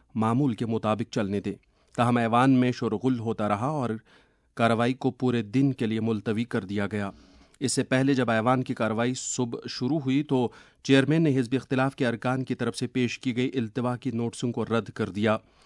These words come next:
حزب اختلاف کے لیڈر ملک ارجن کھڑگے نے ایک کاروباری گروپ کے خلاف مبینہ رشوت خوری کے الزامات کے معاملے پر بولنے کی کوشش کی، تاہم انہیں اجازت نہیں دی گئی۔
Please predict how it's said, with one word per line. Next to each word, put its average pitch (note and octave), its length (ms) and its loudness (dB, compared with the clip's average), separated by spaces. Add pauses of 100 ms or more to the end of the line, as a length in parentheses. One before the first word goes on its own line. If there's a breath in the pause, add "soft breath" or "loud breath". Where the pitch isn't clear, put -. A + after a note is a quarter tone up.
(340 soft breath)
حزب A#2+ 180 0
اختلاف C3 400 0
کے C3+ 100 0
لیڈر B2+ 280 0
ملک A#2+ 280 -2
ارجن A#2+ 200 -4
کھڑگے A#2 360 0
نے C3+ 180 6
ایک C3 300 -4
کاروباری B2 680 2
گروپ C3 260 -4
کے C3 160 2
خلاف B2+ 460 0
مبینہ B2 360 0
رشوت A#2 320 -4
خوری B2 260 -4
کے A#2+ 160 -4
الزامات A#2+ 440 -2
کے A#2+ 120 -4
معاملے A2+ 360 4
پر C3+ 220 4 (440 loud breath)
بولنے C3+ 360 6
کی E3+ 100 -2
کوشش C3+ 380 2
کی، C3+ 100 0
تاہم B2+ 420 -2
انہیں A#2+ 320 -2
اجازت A2+ 580 -2
نہیں A2+ 420 2
دی A2 180 -2
گئی۔ A2+ 260 4